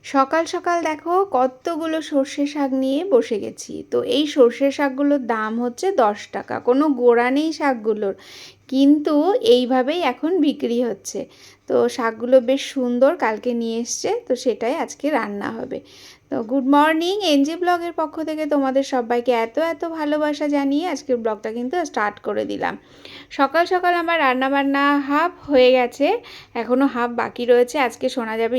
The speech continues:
স্কুলে তার প্রজেক্ট জমা দিতে, তো সেই জন্যেই সকালবেলা একদম রেডি হয়ে গেছে।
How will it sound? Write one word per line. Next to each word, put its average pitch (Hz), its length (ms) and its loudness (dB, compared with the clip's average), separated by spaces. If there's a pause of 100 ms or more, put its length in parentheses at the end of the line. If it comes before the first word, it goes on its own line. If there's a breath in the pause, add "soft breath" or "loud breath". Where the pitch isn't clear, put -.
স্কুলে 247 500 -2
তার 240 220 2
প্রজেক্ট 220 540 -2
জমা 220 320 -4
দিতে, - 300 -8 (440 loud breath)
তো 254 140 4
সেই 285 280 4
জন্যেই 311 420 2
সকালবেলা 247 640 0
একদম 233 340 0
রেডি 240 340 0
হয়ে 247 280 4
গেছে। 247 340 0